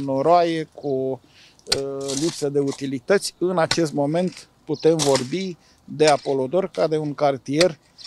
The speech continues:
modern, un cartier în plină dezvoltare,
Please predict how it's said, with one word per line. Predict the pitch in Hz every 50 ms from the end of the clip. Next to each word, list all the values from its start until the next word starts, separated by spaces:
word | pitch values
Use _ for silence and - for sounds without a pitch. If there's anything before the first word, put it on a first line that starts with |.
| - - _ _ - - -
modern, | - 147 147 139 127 139 147 170 208 226 190 151 _
un | - - 156 143
cartier | 127 151 143 147 143 - 156 170 170
în | 160 147 143 123 - _ _
plină | - 160 170 175 165 147
dezvoltare, | 143 139 139 127 120 131 131 135 120 - 165 180 190 196 190 175 147